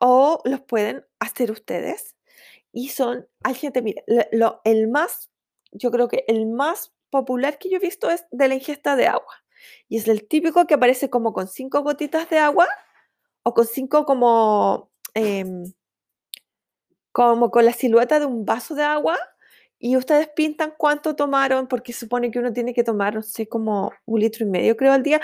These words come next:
Yo tomo mucha agua, entonces nunca me he preocupado de rastrear, eh, cuánto <laughs> consumí en el día, porque tendría que pintar los cinco,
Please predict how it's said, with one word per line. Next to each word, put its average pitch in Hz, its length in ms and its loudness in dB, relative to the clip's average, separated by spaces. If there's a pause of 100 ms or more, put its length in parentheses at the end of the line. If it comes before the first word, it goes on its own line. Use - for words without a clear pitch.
(200)
Yo 240 120 2
tomo 254 240 4
mucha 240 360 2
agua, 196 160 2
entonces 214 320 -4
nunca 233 340 2
me 262 160 2
he 269 60 4
preocupado 262 520 4
de 254 120 4
rastrear, 226 580 2 (680)
eh, 240 840 2 (440)
cuánto 269 360 2
<laughs> - 20 -10
consumí 269 420 0
en 277 100 0
el 254 140 -4
día, 269 240 2
porque 247 220 -2
tendría 240 340 2
que 247 140 -4
pintar 233 320 -2
los 240 160 -2
cinco, 311 880 -2